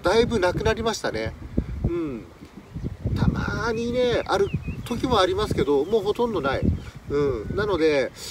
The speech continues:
次の三ヶ月目になったら、もうほとんどないんじゃないかなって思いますね。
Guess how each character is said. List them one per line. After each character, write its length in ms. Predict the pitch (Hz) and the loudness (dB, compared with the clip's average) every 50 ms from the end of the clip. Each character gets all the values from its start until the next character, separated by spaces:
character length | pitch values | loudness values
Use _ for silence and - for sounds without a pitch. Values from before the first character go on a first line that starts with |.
| - - - | -14 -14 -14
次 300 | - - 226 214 233 226 | -8 -6 -6 -4 -4 -2
の 140 | 226 190 | -4 -4
三 260 | 160 - 175 185 196 196 | -4 -2 -2 -2 -2 -2
ヶ 120 | - 208 | -2 -2
月 220 | 185 202 - - | -2 -2 -2 -2
目 100 | 196 208 | -2 -2
に 80 | 202 185 | 0 0
な 80 | 165 139 | -2 -4
っ 40 | |
た 120 | - - 120 | -4 -4 -4
ら、 300 | 120 123 123 110 98 98 | -2 -2 -2 -2 -4 -4
も 140 | 123 135 131 | -6 -6 -6
う 20 | |
ほ 160 | - 131 127 | -6 -8 -8
と 140 | 123 175 196 | -8 -8 -8
ん 100 | 202 214 | -6 -2
ど 80 | 196 185 | -2 0
な 120 | 165 165 | 0 0
い 60 | 170 | -2
ん 40 | 175 | -2
じ 60 | 170 | -2
ゃ 40 | 160 | -2
な 120 | 143 139 | -2 -2
い 60 | 131 113 | -2 -2
か 100 | 110 101 | -4 -2
な 260 | 113 131 143 151 156 | 0 2 2 2 0
っ 20 | |
て 260 | - - - - 135 | -2 -6 -6 -2 -2
思 200 | 120 113 110 123 | -2 0 -2 -4
い 40 | 127 | -4
ま 120 | 120 120 113 | -4 -4 -6
す 100 | - 98 | -6 -6
ね。 360 | 98 107 113 117 113 95 | -4 -2 0 0 0 -2